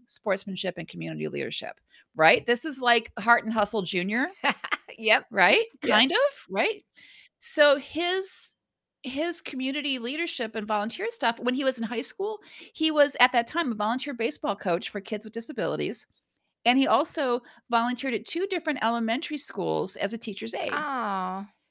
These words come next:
Speaker 1: And that's when he was in high school and playing, you know, two sports at one point, and then, and then at that point, then just baseball. But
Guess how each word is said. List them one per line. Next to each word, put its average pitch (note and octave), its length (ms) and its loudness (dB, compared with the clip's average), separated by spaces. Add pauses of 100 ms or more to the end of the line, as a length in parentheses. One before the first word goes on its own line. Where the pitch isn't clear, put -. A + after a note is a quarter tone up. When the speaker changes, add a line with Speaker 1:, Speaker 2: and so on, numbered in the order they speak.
(640)
Speaker 1:
And F4+ 100 -2
that's G#4 160 -6
when G4 120 -6
he G#4+ 120 -6
was G4+ 140 -2
in E4+ 60 -6
high G4+ 160 -2
school C4+ 340 0
and D4 120 0
playing, D#4+ 360 -4
you F4+ 80 -4
know, C4 280 0 (220)
two F#4+ 220 2
sports G#3 360 2
at E3+ 120 -2
one A#3+ 120 -2
point, D#3+ 320 -2
and G3 160 -2
then, G#3 280 -4
and G3+ 120 0
then G3+ 140 -2
at F3+ 80 -2
that G3+ 160 6
point, E3 340 -6
then E3+ 220 -6
just - 240 -6
baseball. E3+ 460 0
But F3 260 -2